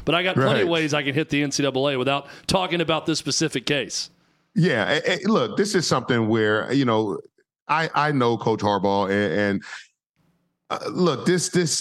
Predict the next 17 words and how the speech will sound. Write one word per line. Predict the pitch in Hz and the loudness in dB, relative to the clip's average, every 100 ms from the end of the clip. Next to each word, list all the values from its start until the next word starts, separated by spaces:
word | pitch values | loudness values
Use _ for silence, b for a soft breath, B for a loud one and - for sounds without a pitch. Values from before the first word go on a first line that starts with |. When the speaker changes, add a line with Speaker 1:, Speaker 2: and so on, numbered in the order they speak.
| - | -2
Speaker 2:
self-imposed | - - 165 165 156 151 135 135 135 117 - | 0 2 0 0 -2 2 2 2 0 -2 -6
suspension | - 123 - 127 120 123 113 | -4 -2 0 0 2 0 0
and, | 107 104 104 98 | 0 0 0 0
you | 120 | 0
know, | 104 98 - | 0 0 -2
bringing | 113 131 127 123 | -2 0 0 2
in | 120 113 | 2 2
his | 117 107 | 0 0
father | 110 104 104 104 | 0 2 2 0
and | 98 | 2
then | 104 | 0
saying | 92 113 113 | 0 0 2
other | 113 | 0
people | 117 131 110 | 0 0 0
are | 107 | 0
going | 101 107 107 | 0 0 0
to | 107 110 104 98 | -2 0 0 -2